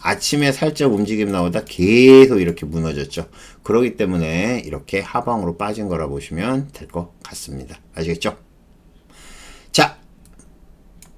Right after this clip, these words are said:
이천이십삼 년 팔월 일일 상한가 급등주 이슈 테마 분석해드리겠습니다.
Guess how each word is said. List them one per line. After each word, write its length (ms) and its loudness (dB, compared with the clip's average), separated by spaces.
이천이십삼 580 2
년 560 0
팔월 360 0
일일 300 2
상한가 480 -6
급등주 380 -2
이슈 240 -6
테마 260 -4
분석해드리겠습니다. 1200 -8